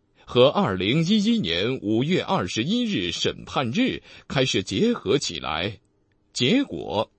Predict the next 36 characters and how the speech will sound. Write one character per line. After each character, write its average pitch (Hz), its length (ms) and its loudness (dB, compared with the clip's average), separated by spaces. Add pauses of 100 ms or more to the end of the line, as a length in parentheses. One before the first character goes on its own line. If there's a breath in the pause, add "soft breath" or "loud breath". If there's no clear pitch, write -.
(220)
是 98 240 -2
什 65 260 -6
么？ 92 240 -10 (1500)
我 107 180 4
们 131 160 4
经 147 220 0
历 127 160 0
了 71 420 -4
四 165 400 4
年 113 440 0
四 220 420 -2
个 98 120 -2
月 120 400 -2 (360)
又 127 320 4
十 - 240 -2
六 226 400 -2
天， 127 280 0 (600)
也 127 160 4
就 131 140 0
是 82 360 -6 (240)
四 165 440 2
乘 196 420 -2
以 67 180 -6
四。 - 320 -6 (1160)
我 139 180 6
们 165 140 4
看 190 220 0
到 156 180 2
了 117 220 2
强 175 400 -2
调 165 340 0
四 139 420 -4
这 95 160 -6
个 85 160 -6
数 - 200 -2
目， 69 260 -10